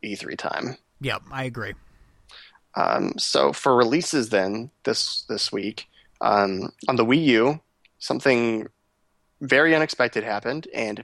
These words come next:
Speaker 1: Pixel Junk Monsters H D came out.
Speaker 2: Oh, wow, I didn't know that was, that's crazy. I have played that on other
Speaker 1: So,
Speaker 2: systems.
Speaker 1: yeah, we're both pretty big fans of Q games.
Speaker 2: Oh, yeah, I, I don't think I've ever played a game of theirs I haven't liked, honestly.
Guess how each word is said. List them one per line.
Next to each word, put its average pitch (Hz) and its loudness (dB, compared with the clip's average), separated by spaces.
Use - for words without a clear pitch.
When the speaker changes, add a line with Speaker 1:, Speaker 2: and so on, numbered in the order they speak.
Speaker 1:
Pixel 175 0
Junk 165 2
Monsters 123 0
H 113 -2
D 113 2
came 101 -2
out. 82 -4
Speaker 2:
Oh, 185 -4
wow, 143 -4
I 135 -2
didn't 143 -4
know 175 0
that 120 -4
was, 113 -10
that's 139 -8
crazy. 127 -4
I 120 0
have 170 -2
played 196 -2
that 107 -8
on 120 -4
other 123 -2
Speaker 1:
So, 143 8
Speaker 2:
systems. 104 0
Speaker 1:
yeah, 143 6
we're 165 6
both 285 0
pretty 233 -6
big 190 2
fans 151 2
of 123 -4
Q 127 -4
games. 98 -6
Speaker 2:
Oh, 139 -2
yeah, 120 0
I, 135 -6
I 139 -10
don't 175 -6
think 208 -10
I've 185 -4
ever 185 -4
played 175 -6
a 170 -8
game 165 -4
of 160 -6
theirs 165 -2
I 156 -2
haven't 151 -2
liked, 151 -4
honestly. 101 -12